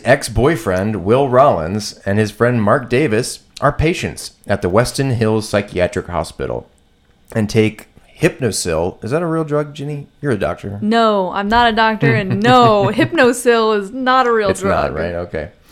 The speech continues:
Speaker 1: To suppress their dreams because of their previous contact with Freddy.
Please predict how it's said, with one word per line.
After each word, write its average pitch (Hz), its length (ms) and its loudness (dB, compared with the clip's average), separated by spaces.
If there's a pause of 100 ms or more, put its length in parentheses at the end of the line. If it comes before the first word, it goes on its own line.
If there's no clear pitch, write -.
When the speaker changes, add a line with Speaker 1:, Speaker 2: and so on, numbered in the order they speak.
(400)
Speaker 1:
To 123 100 4
suppress 135 480 4
their 123 180 2
dreams 110 540 2
because 104 340 0
of 101 100 -2
their 107 160 2
previous 107 500 0
contact 107 580 0
with - 220 -8
Freddy. 87 480 -2